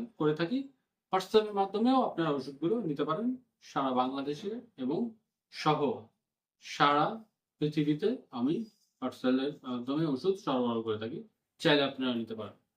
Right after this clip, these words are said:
তো বন্ধুগণ, আজকের টপিকটা আপনারা হয়তো বা বুঝতে পেরেছেন। যদি গলায় কোনো কিছু আটকে থাকে, তার সেটি হলে আপনাদের কি কি করণীয় বা কি কি লক্ষণ থাকবে,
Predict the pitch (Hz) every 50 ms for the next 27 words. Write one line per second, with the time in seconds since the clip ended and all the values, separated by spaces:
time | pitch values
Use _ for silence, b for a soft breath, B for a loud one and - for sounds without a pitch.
0 | _ _ _ _ _ _ _ - _ _ _ _ _ _ _ _ _ _ _ _
1 | - - 147 151 170 175 180 180 185 180 170 160 160 - 175 165 - - - 185
2 | 165 - 196 196 - - - 175 151 143 139 - 147 139 139 139 131 131 135 123
3 | - - 143 131 139 147 139 127 127 - - - 151 147 147 147 147 - - 214
4 | 240 254 254 - _ _ _ _ _ _ _ - 156 156 170 185 165 - 147 147
5 | 147 147 151 160 - - 143 135 135 131 135 127 127 123 117 - - 143 131 143
6 | 151 - 107 - - - _ _ _ _ _ _ _ - 127 131 123 123 - _
7 | _ _ _ _ _ - - - 143 131 127 143 156 190 226 - _ _ _ _
8 | _ _ _ _ _ - - 165 156 131 113 - - _ _ - 135 131 143 170
9 | 170 165 - - 165 160 156 170 151 147 143 131 131 131 131 147 160 196 247 247
10 | - _ _ _ _ - 117 113 - - 131 123 131 123 120 127 127 - - 165
11 | 160 151 156 151 156 180